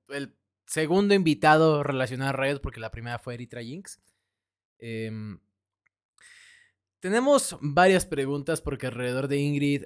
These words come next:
han estado jugadores, han estado talentos, han estado muy grandes Rioters, ¿no? En, en el lobby mencionamos el nombre de Javier España. Y quisiera empezar por ahí, ¿no? O sea, eh, eh, Javier España, como platicábamos,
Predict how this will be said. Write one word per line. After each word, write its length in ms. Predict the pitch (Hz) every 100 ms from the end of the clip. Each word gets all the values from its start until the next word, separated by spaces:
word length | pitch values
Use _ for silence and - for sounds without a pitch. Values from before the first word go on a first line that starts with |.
| -
han 180 | 135
estado 540 | 135 - 131 135 135 131
jugadores, 920 | - - 143 143 123 117 120 120 117 -
han 200 | 127 135
estado 500 | 127 131 123 127 123
talentos, 800 | 147 139 127 123 123 123 127 -
han 140 | 127
estado 420 | 127 - 131 135 131
muy 380 | 143 151 156
grandes 420 | 143 143 139 127 117
Rioters, 600 | 120 120 123 117 127 117
¿no? 180 | 120
En, 120 | 127 110
en 100 | 113
el 80 | 110
lobby 180 | 117 120
mencionamos 420 | 113 110 110 113
el 60 | 110
nombre 180 | 110
de 60 | 113
Javier 240 | 104 104
España. 480 | 107 - 117 117 117 _ _ _ _ _ _ _
Y 440 | 160 165 160 - _ -
quisiera 400 | 165 - 185 196
empezar 560 | 202 190 156 170 156 -
por 240 | 165 180
ahí, 320 | 127 120 87 104
¿no? 300 | 95 143 160
O 60 |
sea, 320 | 131 131 123 123
eh, 200 | 120 120
eh, 340 | 123 127 123 123
Javier 260 | - 131 160
España, 420 | 165 - 170 175
como 180 | 156 135
platicábamos, 720 | 135 123 143 139 143 139 -